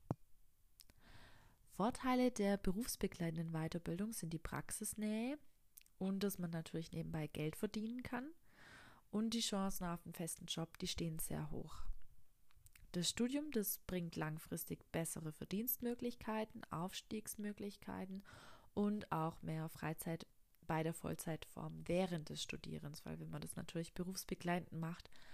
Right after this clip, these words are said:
hat man während, äh, des, der lernenden Tätigkeit ja weniger Freizeit, klar. Als Entscheidungshilfe kann, äh,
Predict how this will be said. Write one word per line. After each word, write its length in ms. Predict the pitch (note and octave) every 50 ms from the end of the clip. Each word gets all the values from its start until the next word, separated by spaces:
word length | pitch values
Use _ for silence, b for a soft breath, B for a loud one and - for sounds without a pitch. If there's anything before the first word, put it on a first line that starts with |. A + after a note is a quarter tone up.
| B B B
hat 220 | - E3+ E3+ -
man 200 | E3+ E3+ D#3+ D#3+
während, 640 | D#3 D#3+ E3+ F3+ F3+ E3+ F3 E3+ E3+ E3 E3 - B B B B B B B B B B - - - - -
äh, 320 | - D#3+ D#3+ D3+ D3+ D#3 D3+
des, 460 | - - D#3+ - - - - - - F#3+ - - - -
der 80 | D#3 D3+
lernenden 600 | D#3 D#3+ E3 F#3 G3 F#3+ E3+ E3+ F3 E3+ E3 E3+
Tätigkeit 720 | - E3 D#3 D#3 - D#3 D#3 - - - D#3 D#3+ D#3 -
ja 180 | - D#3 D3+ D#3
weniger 340 | D#3 D3+ C#3 C#3+ - - -
Freizeit, 640 | - - - - - - - - - - - - - - - - -
klar. 300 | - - - D2+ - - - - - - - - - - - - - - - - - - - - B B B B B B B B B B
Als 240 | - G3 G3+ G3 -
Entscheidungshilfe 720 | A3 G#3+ - B3 B3 B3+ C4 B3+ - - A3+ A3+ - G#3+
kann, 400 | G3+ - - F#3+ F3+ F#3 F#3 F3+
äh, 340 | E3 - - F3+ F3 F3 E3+